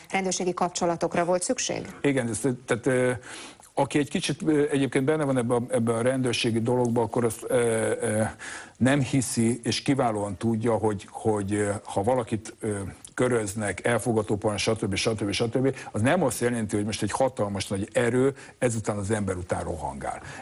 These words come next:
Speaker 2: Ez azt jelenti, hogyha valahol felbukkan, vagy valahol, ö, ö, valahol beleesik egy, egy, egy ellenőrzésbe, akkor ugye a, a rendőr tudja azonosítani, és el tudja fogni. De ez nem azt jelenti, hogy itt most itt, itt, ö, ö,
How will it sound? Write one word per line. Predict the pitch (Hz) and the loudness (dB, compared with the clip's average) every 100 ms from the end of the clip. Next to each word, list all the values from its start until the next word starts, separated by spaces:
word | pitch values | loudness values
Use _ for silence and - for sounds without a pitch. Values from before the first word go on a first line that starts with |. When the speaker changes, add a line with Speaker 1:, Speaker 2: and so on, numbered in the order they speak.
| - | -2
Speaker 2:
Ez | - | 2
azt | 180 - - | 4 2 2
jelenti, | 143 196 175 180 156 | 0 0 0 2 2
hogyha | 131 120 | 2 0
valahol | 127 131 101 85 | 2 2 0 -4
felbukkan, | - 127 131 127 117 - 120 113 107 - | -2 0 0 0 -2 0 0 0 -4 -10
vagy | - 95 | -4 -2
valahol, | 107 127 110 107 104 98 - - | 2 2 0 0 -2 -2 -8 -6
ö, | 120 | -2
ö, | 104 110 123 127 123 | 0 0 0 0 2
valahol | 127 127 107 98 | 2 2 0 0
beleesik | 123 127 117 - 104 | 2 2 2 0 -2
egy, | 98 95 - | -4 -6 -4
egy, | 104 95 - | -6 -4 -2
egy | 110 113 | -2 -2
ellenőrzésbe, | - 147 156 143 127 127 113 120 117 - | 0 0 2 2 2 2 2 0 -2 -4
akkor | 113 - 117 | -4 0 2
ugye | 113 113 | 2 2
a, | 113 - | 0 -6
a | - 95 | -4 0
rendőr | 123 135 117 - | 2 2 0 0
tudja | 127 107 107 | 0 0 0
azonosítani, | 120 156 165 147 139 - 104 | 0 0 0 0 0 -2 -2
és | 95 | -2
el | 107 95 | -2 -2
tudja | - 90 90 | -4 -4 -6
fogni. | - 90 78 71 - - - | -4 -6 -6 -10 -12 -12 -4
De | |
ez | 92 | 0
nem | 143 180 | 2 2
azt | 147 113 | 2 0
jelenti, | 113 110 104 104 | -2 -2 -4 -4
hogy | 104 | -2
itt | 101 | -4
most | 107 - | -4 -4
itt, | 95 - | -6 -6
itt, | 113 101 | -6 -2
ö, | 110 | 0
ö, | 107 104 107 | 0 0 0